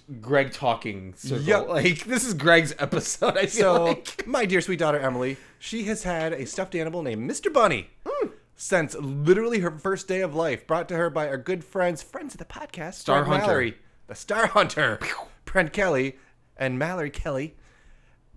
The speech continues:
Speaker 2: And by goodness, she literally has slept with that thing since she was allowed to have things in her crib. When she didn't have things in her crib,
Speaker 1: She had a
Speaker 2: Mister
Speaker 1: picture
Speaker 2: Bunny
Speaker 1: of it.
Speaker 2: sat next to
Speaker 1: <laughs>
Speaker 2: it.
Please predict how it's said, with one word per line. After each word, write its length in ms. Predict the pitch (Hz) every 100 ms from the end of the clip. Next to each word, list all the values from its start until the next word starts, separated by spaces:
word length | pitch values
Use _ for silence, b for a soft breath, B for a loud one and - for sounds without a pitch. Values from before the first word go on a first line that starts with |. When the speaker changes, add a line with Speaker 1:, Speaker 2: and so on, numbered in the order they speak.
| - -
Speaker 2:
And 640 | 175 165 160 - 214 170
by 220 | 285 370
goodness, 380 | 269 185 180 131
she 320 | - 226 269 - -
literally 1000 | - 143 180 262 - 196 143 120 104 104 b b b -
has 180 | 123
slept 300 | - - 180
with 100 | 233 220
that 240 | 214 214
thing 320 | 175 123 135 - - - _ _ - -
since 520 | - - 165 156 - -
she 260 | - 170 160
was 180 | 147
allowed 280 | 156 147 160
to 60 | 147
have 220 | 151 147
things 260 | - 151 147
in 140 | 147
her 100 | 127
crib. 340 | 135 151 117 95
When 100 | 131
she 100 | 175
didn't 140 | 185
have 140 | 190
things 160 | 214 202
in 80 | 202
her 40 |
crib, 320 | 185 220 226 b b b _ _ _
Speaker 1:
She 140 | 127
had 80 | 131
a 20 |
Speaker 2:
Mister 120 | 202
Speaker 1:
picture 100 | 208 196
Speaker 2:
Bunny 60 |
Speaker 1:
of 60 | 139
it. 20 |
Speaker 2:
sat 320 | - 196 196 -
next 440 | 185 196 339 -
to 120 | 131
Speaker 1:
<laughs> 80 |
Speaker 2:
it. 80 | 92